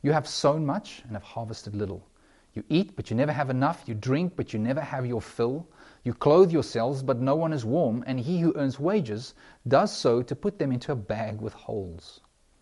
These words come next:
"Thus says the Lord of hosts, consider your ways. Go up to the hills and bring wood and build the house so that I may take pleasure in it and that I may be glorified,"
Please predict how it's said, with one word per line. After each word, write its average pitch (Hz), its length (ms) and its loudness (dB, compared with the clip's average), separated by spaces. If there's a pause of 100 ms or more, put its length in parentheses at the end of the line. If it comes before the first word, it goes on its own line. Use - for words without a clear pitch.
(640)
"Thus 139 260 4
says 123 260 0
the 123 80 2
Lord 107 200 2
of 95 80 -4
hosts, - 460 -14 (440)
consider 165 440 2
your 147 200 4
ways. 101 460 -6 (400)
Go 139 180 8
up 151 300 0
to 139 100 -4
the 123 80 -2
hills 127 340 0
and 107 260 -4
bring 147 300 2
wood 113 280 0 (140)
and 107 260 -6
build 147 240 2
the 131 100 -4
house 117 360 -4
so - 200 -8
that 117 200 -2
I 156 200 0
may 131 140 -2
take 123 260 -8
pleasure 160 340 -2
in 98 180 -10
it - 180 -14 (180)
and 127 120 0
that 120 80 4
I 123 120 4
may 139 160 -2
be 135 100 -2
glorified," 123 760 -2